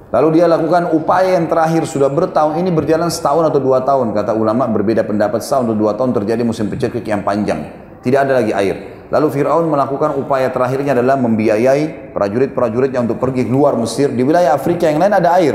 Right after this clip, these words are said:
Datangkan air. Tapi karena kemarau panjang,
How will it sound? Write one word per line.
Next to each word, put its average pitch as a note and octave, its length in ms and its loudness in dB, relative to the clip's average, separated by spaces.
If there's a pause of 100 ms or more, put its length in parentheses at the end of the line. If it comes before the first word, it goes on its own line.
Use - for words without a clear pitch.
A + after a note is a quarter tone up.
(1500)
Datangkan D3 400 0
air. G#2+ 320 0 (800)
Tapi G3 320 0
karena F3+ 320 0
kemarau F3 560 2
panjang, A2+ 640 0